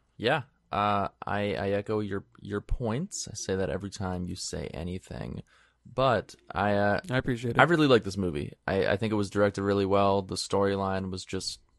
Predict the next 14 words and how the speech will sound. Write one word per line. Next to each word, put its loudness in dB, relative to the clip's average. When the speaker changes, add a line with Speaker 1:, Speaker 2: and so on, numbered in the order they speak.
Speaker 1:
for 0
the 4
most 2
part, 2
really -2
well 0
done. -6
Uh, -4
a -4
lot -4
of -6
layers -4
to -2
it. 0